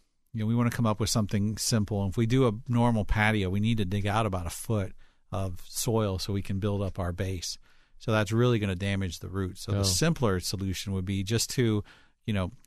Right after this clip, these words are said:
Speaker 1: level the surface as best you can and lower it as far as you can without really damaging the roots too much, and put a,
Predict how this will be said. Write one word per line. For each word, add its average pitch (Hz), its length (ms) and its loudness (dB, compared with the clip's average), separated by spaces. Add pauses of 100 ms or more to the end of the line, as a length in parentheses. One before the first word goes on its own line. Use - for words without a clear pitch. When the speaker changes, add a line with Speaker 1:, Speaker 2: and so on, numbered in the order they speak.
(140)
Speaker 1:
level 143 260 2
the 127 100 2
surface 123 640 2
as 98 120 0
best 110 300 0
you 107 60 -6
can 104 360 0
and 98 160 0
lower 104 280 2
it 92 60 -2
as 92 140 -4
far 104 260 0
as 92 100 0
you 92 80 -4
can 95 360 -4
without 92 280 -4
really 95 220 -4
damaging 95 460 -4
the 87 60 -10
roots 104 300 -4
too - 140 -8
much, 92 340 -6
and 90 100 -6
put 117 160 -2
a, 95 160 0